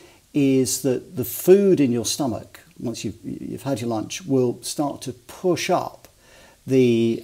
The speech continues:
um, it will start to push up the diaphragm, so you can't actually get enough air through. You can still get some air through into your larynx, but it won't be,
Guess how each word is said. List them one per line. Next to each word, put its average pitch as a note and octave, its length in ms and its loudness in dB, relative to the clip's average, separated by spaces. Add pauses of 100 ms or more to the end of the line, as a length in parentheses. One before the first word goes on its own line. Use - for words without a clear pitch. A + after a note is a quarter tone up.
um, A2 420 -8
it - 100 -12
will - 80 -10
start - 220 -6
to G#2+ 80 -16 (160)
push - 200 -8
up - 240 -8 (100)
the G#2+ 320 -6 (180)
diaphragm, - 840 2 (360)
so - 180 -2
you C3+ 240 2
can't D#3+ 560 0 (100)
actually A2 680 -6 (920)
get D3+ 200 0
enough B2 400 -4 (120)
air C#3+ 300 0
through. A2+ 340 -10
You D#3 100 -10
can B3 100 -6
still E4+ 180 0
get - 260 -2
some D#3 160 0
air A#2 220 -2
through A#2+ 680 2
into A#2 240 -6
your G#2+ 80 -4
larynx, F#2 480 -12
but C#3 220 -4 (300)
it D#3 180 0
won't C#3 480 0
be, B2 360 -2